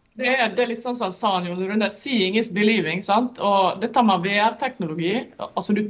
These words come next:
tror det nesten ikke før du har prøvd det, og da ser du hvor fantastisk medie dette er. Og du så det selv, Tarjei, sant? Når du var inne og prøvde, sant?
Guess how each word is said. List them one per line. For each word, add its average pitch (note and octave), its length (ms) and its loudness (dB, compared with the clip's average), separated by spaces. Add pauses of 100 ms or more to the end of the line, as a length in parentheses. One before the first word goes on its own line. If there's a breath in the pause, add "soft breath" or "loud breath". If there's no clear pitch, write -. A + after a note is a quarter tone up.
tror B3 320 4
det F3 100 0
nesten G3+ 280 0
ikke G#3+ 180 0
før G#3 160 2
du E3 80 4
har E3+ 80 -4
prøvd G#3 260 -2
det, E3 160 2
og G3 80 0
da F#3+ 80 0
ser G#3 300 0
du E3 100 -4
hvor - 140 -12
fantastisk F3 800 -6
medie F3+ 320 0
dette E3+ 180 -4
er. G3+ 240 2
Og B3 60 -2
du A3+ 60 0
så A#3+ 240 -4
det E3+ 100 -4
selv, G#3 340 0
Tarjei, D#3 320 0
sant? F#3+ 220 -4
Når G#3+ 80 0
du A3 100 2
var F3 140 2
inne G3+ 160 -2
og - 80 -18
prøvde, G3 340 -2
sant? A#3 300 0